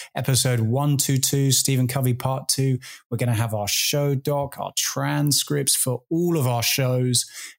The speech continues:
as well as a handful of goodies up there as well. And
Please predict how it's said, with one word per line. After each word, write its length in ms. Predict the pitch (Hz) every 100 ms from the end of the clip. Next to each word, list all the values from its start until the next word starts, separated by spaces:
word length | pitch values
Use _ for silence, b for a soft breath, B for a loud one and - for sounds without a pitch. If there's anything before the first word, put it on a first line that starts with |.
| -
as 160 | 117
well 200 | 113 127
as 200 | 120 117
a 80 | -
handful 360 | 95 117 - 117
of 140 | 104
goodies 340 | 120 113 107 113
up 140 | 113
there 180 | 113 113
as 160 | 120
well. 220 | 120 113 -
And 400 | 175 214 190 220